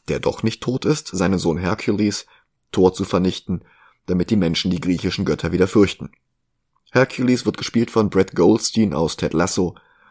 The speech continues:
Das erscheint mir etwas albern, aber mehr als zehn Sekunden hat er hier eh nicht, um zu zeigen, was er kann. Der zweite Epilog zeigt uns Janes Ankunft in Valhalla. Sie wird begrüßt von Heimdall.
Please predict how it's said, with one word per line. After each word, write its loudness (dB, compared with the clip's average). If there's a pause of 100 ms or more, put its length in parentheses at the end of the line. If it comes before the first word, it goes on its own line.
(140)
Das -4
erscheint -4
mir 0
etwas -2
albern, 2
aber 0
mehr 2
als 0
zehn 0
Sekunden 0
hat -6
er 4
hier -2
eh 2
nicht, 0
um -4
zu -8
zeigen, -4
was -4
er -4
kann. -4 (1300)
Der 2
zweite 2
Epilog 2
zeigt 0
uns -2
Janes 2
Ankunft -2
in 0
Valhalla. 2 (640)
Sie 0
wird 4
begrüßt 4
von -2
Heimdall. 2